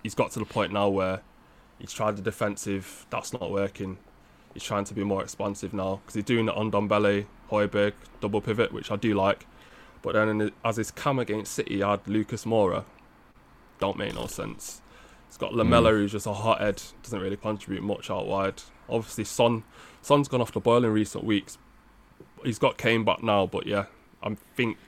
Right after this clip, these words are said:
Speaker 1: it was just disappointing from Tottenham. There was, there wasn't much attacking.
Speaker 2: There was no fight, was there? There was
Speaker 1: Yeah,
Speaker 2: just
Speaker 1: there
Speaker 2: no
Speaker 1: wasn't,
Speaker 2: fight.
Speaker 1: there's, yeah, no
Speaker 2: They
Speaker 1: one,
Speaker 2: turned up
Speaker 1: no
Speaker 2: to get beat, basically.
Speaker 1: Yeah, um, which, yeah, it's, yeah, it's a shame. But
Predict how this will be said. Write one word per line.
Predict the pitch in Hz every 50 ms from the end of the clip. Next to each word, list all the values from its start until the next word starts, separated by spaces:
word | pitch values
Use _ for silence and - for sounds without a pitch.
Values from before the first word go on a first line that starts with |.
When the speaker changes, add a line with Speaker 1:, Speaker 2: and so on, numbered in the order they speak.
| - -
Speaker 1:
it | 120 120
was | 110
just | 127 123 -
disappointing | 123 110 113 104 - 123 110 107 98 104 107 101 - - - -
from | - 104 101 101
Tottenham. | - - 110 - - 107 104 101 101 98 - -
There | 104 104
was, | 104 104 101 - -
there | - 107
wasn't | 107 101 - 92
much | 101 - - - - - - - - - - - - - -
attacking. | - - 120 110 - 135
Speaker 2:
There | 131 147
was | 120 104
no | -
fight, | 139 143 143 113 107
was | 120 123 107
there? | 104 90 85 - - -
There | 120
was | 113 113
Speaker 1:
Yeah, | 117
Speaker 2:
just | 110 113
Speaker 1:
there |
Speaker 2:
no | 113
Speaker 1:
wasn't, | 98 101 101
Speaker 2:
fight. | 98 95 95
Speaker 1:
there's, | 92 - - - - 127 123
yeah, | 117
no | 117 123 123
Speaker 2:
They | 123
Speaker 1:
one, | 117
Speaker 2:
turned | - 190 160 156
up | 160
Speaker 1:
no | 127 123
Speaker 2:
to | 117
get | 107
beat, | - 113 92 - - -
basically. | 85 87 - 92 73 76 85 - - - - - - - -
Speaker 1:
Yeah, | - 131 101 92 - - - - - - - _ _ _ - - - -
um, | 110 104 101 101 101 98 98 95 95 101 - - _
which, | - - 110 113 107 - - - - - - _ _ _ _ _ _ _ _ _ _ _ _ _ -
yeah, | 104 104 101
it's, | 101 101 110 -
yeah, | - 101 95
it's | 107 -
a | 95
shame. | - - 107 104 104 104 - - _ _ _ _ _ - - - - - - -
But | - 131 127 -